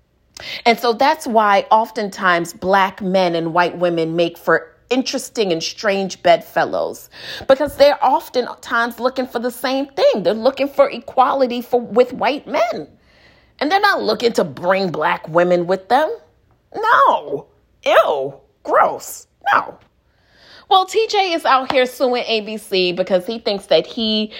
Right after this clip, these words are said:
has gotten fired because he is a black man having an affair with a white woman. No, you got fired because you had an affair and it became a distraction. And while your distraction was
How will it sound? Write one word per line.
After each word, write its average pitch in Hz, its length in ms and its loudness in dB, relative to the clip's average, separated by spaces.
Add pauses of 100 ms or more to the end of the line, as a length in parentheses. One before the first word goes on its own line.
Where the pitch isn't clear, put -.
(160)
has 214 300 4
gotten 208 300 2
fired 196 580 2
because 180 520 0
he 214 200 -4
is 185 100 -4
a 185 60 0
black 175 340 0
man 170 220 -2
having 165 280 -4
an 165 60 -4
affair 165 300 -2
with 165 180 -10
a 160 40 -8
white 151 320 -6
woman. 101 300 -8 (300)
No, 240 80 4
you 254 140 2
got 311 320 2
fired 240 320 2
because 202 280 -2
you 202 100 -6
had 196 340 0
an 185 140 -2
affair 165 640 0 (200)
and 185 100 2
it 175 40 2
became 170 380 -2
a 165 40 -2
distraction. 156 640 -4
And 160 120 -2
while 202 200 4
your 220 120 -4
distraction 180 600 -4
was 160 160 -4